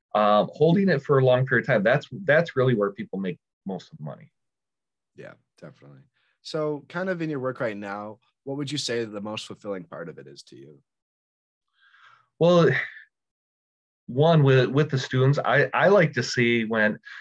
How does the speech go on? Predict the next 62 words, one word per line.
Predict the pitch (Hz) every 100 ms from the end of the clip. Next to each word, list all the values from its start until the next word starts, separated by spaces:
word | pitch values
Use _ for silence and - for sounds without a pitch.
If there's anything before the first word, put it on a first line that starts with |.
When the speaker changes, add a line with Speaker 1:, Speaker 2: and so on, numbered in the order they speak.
| -
Speaker 1:
'cause | -
a | 160
lot | 156 226 320
of | -
students, | - 147 143 139 131 - - _ _ _ 127
they, | 123 113
they | 131 139 127 123
kinda, | - 196 202 131
you | 98 135
know, | 113
they | 117
see | - 165 127
H | 139 - -
G | 135
T | 131 135
V | 120 127 123
and | 117
people | 139 135 131
<laughs> |
are, | 131 151 175
like, | 131 131 131
decorating | 131 131 135 131
their | 117
houses | 113 123 120 120
and | 117 110
flipping | - 113 120
houses | 110 113 120
and | 113
stuff. | 123 117
They're | 113
like, | 113 - - -
"Hey, | 254
that's | 170 156
kinda | - 151 135
cool. | 170 180
I'll | 160
take | 165 151
this | 147 143
first | 160 -
real | 151 143
estate | 135 104
class." | - 98 - - 175 -
<laughs> | 180 - - - - - - - 262 -
And, | 151 143 139 131
uh, | 135 123 - - _
so | - 175
some | 165 190
of | 190
them | 165
come | 170 147
in | 170
there, | 202 143
and | 131
then | 139
I | 123
kinda | 127 139
open | 127 143 123
the | 117
eyes | 127 131 131
to | 120
the | 107
whole | 104 131 123